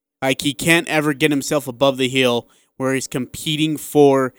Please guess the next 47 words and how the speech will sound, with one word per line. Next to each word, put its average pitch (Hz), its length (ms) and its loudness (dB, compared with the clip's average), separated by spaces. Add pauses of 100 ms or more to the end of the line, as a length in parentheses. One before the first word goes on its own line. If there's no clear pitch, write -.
(300)
a 131 180 -2
Pac-twelve 135 680 -2
championship. 113 800 -8 (560)
And 131 200 -8
that's 151 360 4
where 156 320 -2
Utah 151 560 0
fan, 139 380 -4
uh, 104 300 -10
Utah 151 360 -8
Ute 160 200 -4
fan 151 220 -4
base, 175 340 0
and 156 100 -2
maybe 226 200 2
I'm 269 100 2
wrong. 247 260 6 (260)
If 180 120 -2
I'm 180 140 2
wrong 226 180 8
and 214 80 0
we 196 60 -2
got 196 180 4
Utes 202 240 0
fans, 185 260 2
please 226 300 2
tell 208 220 0
me 214 100 0
I'm 202 120 -2
wrong. 190 260 0 (340)
Like, 147 260 -2
tell 180 160 2
me 208 120 0
what, 175 380 4
where 180 220 4
it 180 80 2
is 190 180 0
with 165 80 -6
Larry 170 320 0
K 175 260 2
that 160 160 0
you 139 160 -4
liked 143 300 0
or 185 40 -8
disliked, 208 580 -2
and 143 100 0
I'll, 156 260 4